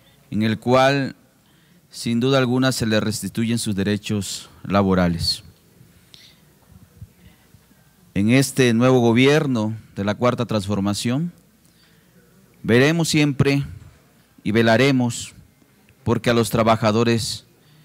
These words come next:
les vaya mucho mejor. Esta iniciativa que, que nos envía el Ejecutivo Federal, que fue enviada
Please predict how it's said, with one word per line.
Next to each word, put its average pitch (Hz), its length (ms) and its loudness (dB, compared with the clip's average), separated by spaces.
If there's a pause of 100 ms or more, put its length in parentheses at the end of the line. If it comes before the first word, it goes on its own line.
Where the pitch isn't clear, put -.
(380)
les 101 180 -2
vaya 104 480 2 (880)
mucho 110 300 -2
mejor. 92 360 0 (1700)
Esta 143 240 2
iniciativa 165 640 4
que, 107 800 2 (1080)
que 117 120 2
nos 117 200 4
envía 131 540 4
el 90 320 -4
Ejecutivo 117 540 0
Federal, 123 540 2
que 120 80 -6
fue 123 160 -2
enviada 117 560 2